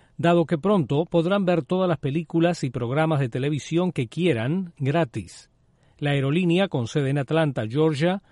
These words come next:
anunció que todo su programa de entretenimiento a bordo, que incluye hasta trescientas películas y setecientos cincuenta programas de televisión, pronto estará disponible para todos los vuelos domésticos e internacionales.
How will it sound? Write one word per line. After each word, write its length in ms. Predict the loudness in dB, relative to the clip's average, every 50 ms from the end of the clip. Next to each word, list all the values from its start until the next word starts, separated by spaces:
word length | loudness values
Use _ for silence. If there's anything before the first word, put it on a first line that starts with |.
| _ _ _ _ _ _ _ _
anunció 540 | 0 2 4 4 2 2 0 -2 -2 -2 -2
que 180 | 0 -2 -2
todo 500 | -2 -4 _ _ 0 2 2 2 0 0
su 200 | -2 -4 -6 -6
programa 440 | -4 -4 -2 0 0 2 2 2 2
de 100 | 2 2
entretenimiento 680 | 0 0 -2 -4 -2 -2 -2 0 0 0 0 0 0 0
a 40 | 2
bordo, 440 | 2 2 2 0 -2 -4 -6 -4
que 100 | -4 -2
incluye 460 | -2 -2 0 0 0 0 2 2 0 -2
hasta 180 | -2 -2 -6
trescientas 520 | -6 -6 -8 -4 -2 -2 -2 0 0 -2 -2
películas 640 | -2 -2 -2 -4 -2 0 0 2 2 0 0 -2
y 60 | -4 -6
setecientos 600 | -6 -6 -6 -8 -10 -6 -6 -4 -4 -4 -4 -4
cincuenta 420 | -4 -4 -2 -2 -2 -2 -2 -4
programas 420 | -4 -4 -4 -4 -2 -2 -2 -2
de 100 | -2 -4
televisión, 680 | -4 -4 -4 -4 -4 -4 -4 -2 0 0 0 0 -2 -4 _ _ _ -20 -20 -20 _ _
pronto 380 | 2 2 4 4 4 2 0
estará 260 | 0 0 0 2 2
disponible 560 | 2 0 0 0 0 0 0 0 0 0 0 0
para 220 | 0 -2 -2 -4
todos 340 | -2 0 2 2 2 2 2
los 140 | 0 0 0
vuelos 340 | 0 0 0 2 0 0
domésticos 600 | 0 0 -2 -2 -2 -4 -6 -4 -4 -4 -4 -2 -2
e 40 | -2
internacionales. 1000 | -2 -2 -2 -2 -4 -4 -4 -6 -4 -2 0 0 0 0 -2 -4 -10 -16 -20